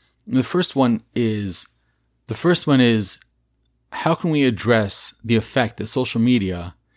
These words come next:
is having on our community standards? Thank you for your question. I, I am not a rabbi or a priest or a community leader, so I, I can't talk about community standards. But I can talk about personal values, because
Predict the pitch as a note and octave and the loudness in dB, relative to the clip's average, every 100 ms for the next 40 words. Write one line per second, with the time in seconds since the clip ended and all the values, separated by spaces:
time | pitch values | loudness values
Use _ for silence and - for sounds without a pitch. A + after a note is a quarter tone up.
0 | _ _ - A#2 - C3+ A#2+ A2 G2+ G2+ | _ _ -2 0 2 2 2 0 0 -2
1 | G2 - A2 G2+ F2 F2+ - F#2 - - | -2 -2 0 0 -2 -4 -6 -8 -8 -12
2 | - - _ _ _ _ _ _ _ _ | -14 -16 _ _ _ _ _ _ _ _
3 | - C#3+ A#2+ C3+ A#2 B2 G#2+ - - - | 0 2 2 0 2 2 0 -4 -6 0
4 | B2+ A#2 A#2 A2+ A2 G#2+ A2+ G#2 - F#2+ | 2 2 0 2 4 4 2 0 -2 -2
5 | G2 F#2 F#2 F#2 F2+ D#2+ D2+ - G2 - | -2 -2 -2 0 -2 -4 -8 -6 -4 -4
6 | - F2 D#2 - - A2+ G#2+ G2+ G2 G#2 | -4 -6 -8 -10 2 4 4 2 2 2
7 | G2 F#2 - - _ - A2 - A2 A2 | 0 -2 -8 -20 _ -2 -2 0 -2 0
8 | B2 - - B2 A2 G2 G2 F2+ - _ | -2 -4 0 0 2 0 0 -2 -6 _
9 | _ _ _ - - C3+ B2 A2+ G#2+ - | _ _ _ -10 2 4 6 4 2 -2
10 | G2 E2+ - - - _ _ _ _ _ | -4 -6 -8 -12 -18 _ _ _ _ _
11 | _ - A2 A#2+ A2 D#3+ E3+ F3+ - - | _ -4 0 0 0 2 4 2 0 0
12 | A#2+ G#2+ - - G2 A2 G#2 F#2 - _ | 2 2 -2 -10 -2 0 2 0 -4 _
13 | - F3 E3 C3 A2+ F#2+ F#2+ E2+ - - | 0 2 2 2 2 2 0 -2 -8 -12
14 | - _ - G#2+ A2+ G2+ F#2+ | -14 _ -10 -4 -2 -2 -4